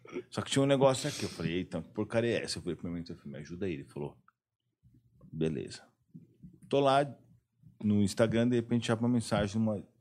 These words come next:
dermatologista que tinha mandado. Falei, "Vou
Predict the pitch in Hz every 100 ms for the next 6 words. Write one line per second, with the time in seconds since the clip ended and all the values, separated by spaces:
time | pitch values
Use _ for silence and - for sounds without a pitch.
0 | _ 85 107 110 104 113 107 95 92 101
1 | 107 104 107 95 69 - _ _ _ _
2 | _ _ _ _ _ _ - 82 71 78
3 | 73